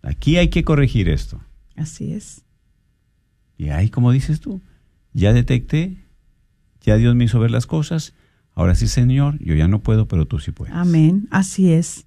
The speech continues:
Speaker 1: Sí.
Speaker 2: Así es. Llegó un momento, eh, hermanas, hermanos en Cristo Jesús, que necesitamos el abandono hacia el Señor,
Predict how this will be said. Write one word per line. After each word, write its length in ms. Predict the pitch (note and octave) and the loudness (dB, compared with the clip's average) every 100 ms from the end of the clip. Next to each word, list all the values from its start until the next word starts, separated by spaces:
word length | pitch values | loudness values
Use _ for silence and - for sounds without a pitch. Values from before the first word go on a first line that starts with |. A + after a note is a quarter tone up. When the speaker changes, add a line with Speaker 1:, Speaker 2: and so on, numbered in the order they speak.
| - | -8
Speaker 1:
Sí. 140 | C3+ - - | -8 -8 -8
Speaker 2:
Así 420 | D#3 - F#3 D3+ | -8 -4 -2 0
es. 320 | D3 - - _ _ _ _ - | 0 -4 -12 _ _ _ _ 0
Llegó 240 | G3 G#3 | 4 6
un 60 | A3+ | 8
momento, 840 | A#3+ A3 A3+ A#3 A#3+ C4 B3+ A#3+ | 8 8 8 6 4 4 4 2
eh, 600 | G3+ F#3 F3+ F3 - E3+ F3 | 2 4 4 2 0 -2 0
hermanas, 560 | F3+ F#3 F#3 G3 F#3+ | 4 6 6 4 2
hermanos 500 | F#3+ F3+ E3+ F3+ F3+ | 4 4 6 4 4
en 120 | F#3 E3 | 2 2
Cristo 320 | F3+ - F#3 | 0 0 -2
Jesús, 360 | F3+ - F3 - | -2 0 -2 -2
que 280 | F3+ D#3+ - - _ _ _ _ - | -4 -4 -6 -20 _ _ _ _ 2
necesitamos 1040 | G3 G#3 F#3 E3 G#3 F#3+ G#3 A3 - - _ _ _ _ _ - | 4 6 4 4 6 6 6 4 0 -6 _ _ _ _ _ 0
el 140 | G3 | 4
abandono 800 | F#3+ F#3 F#3 F3+ G#3 A3 A#3+ A3+ _ _ | 6 8 8 6 6 4 4 0 _ _
hacia 260 | E3+ D#3 E3+ | -4 0 2
el 80 | D#3 | 2
Señor, 380 | E3+ D#3+ D3 | 2 4 2